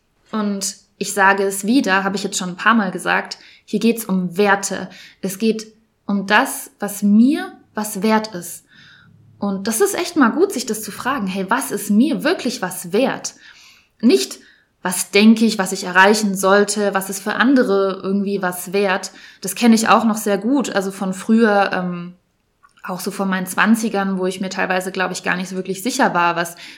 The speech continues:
mir wirklich was wert ist, sondern wo ich meine Werte viel an anderen Menschen ausgerichtet habe. Und dann irgendwann bin ich aber zu dem Punkt gekommen, zu sehen, äh, nee, ich habe schon auch eigene Werte, ähm, und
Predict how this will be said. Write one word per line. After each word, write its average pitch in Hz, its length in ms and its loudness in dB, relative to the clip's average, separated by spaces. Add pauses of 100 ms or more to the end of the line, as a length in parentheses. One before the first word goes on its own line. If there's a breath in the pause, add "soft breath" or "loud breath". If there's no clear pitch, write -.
mir 226 380 10
wirklich 180 360 -2
was - 220 -12
wert 180 300 -8
ist, 269 280 -4 (240 loud breath)
sondern 185 360 -4
wo 185 40 0
ich 185 120 -2
meine 175 280 -6
Werte 185 300 -2
viel 190 220 -8
an 170 140 -6
anderen 208 280 2
Menschen 175 300 -8
ausgerichtet 185 760 -8
habe. 175 160 -8 (800 loud breath)
Und 220 140 8
dann 208 120 4
irgendwann 208 400 6
bin 208 120 2
ich 208 120 0
aber 196 220 0
zu 196 140 -6
dem 185 100 -4
Punkt 214 200 0
gekommen, 190 520 -6
zu - 180 -10
sehen, 190 460 -2 (560 loud breath)
äh, 202 80 -4
nee, 208 240 4
ich - 280 -4
habe 208 220 4
schon 208 260 -2
auch 190 280 -2
eigene 202 560 2
Werte, 196 560 0 (420 loud breath)
ähm, 190 520 -2 (240)
und 196 540 -2